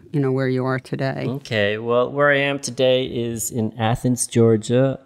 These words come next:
Speaker 2: I'm in the studio of a place, um,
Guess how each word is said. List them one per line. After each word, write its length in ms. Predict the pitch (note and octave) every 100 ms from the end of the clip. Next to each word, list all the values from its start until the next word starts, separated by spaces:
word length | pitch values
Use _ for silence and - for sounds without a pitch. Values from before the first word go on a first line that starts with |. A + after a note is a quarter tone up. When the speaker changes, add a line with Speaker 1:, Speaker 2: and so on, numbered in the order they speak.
| _ -
Speaker 2:
I'm 240 | G2+ G2+
in 380 | G2+ G2+ G2 G2
the 60 |
studio 720 | G2 - - A2+ G#2+ G#2+ G#2 G#2
of 180 | G#2 G2
a 200 | G2+ G2+
place, 580 | - A#2 A2 G#2+ - -
um, 640 | G2+ G2+ G2 G2 G2 G2+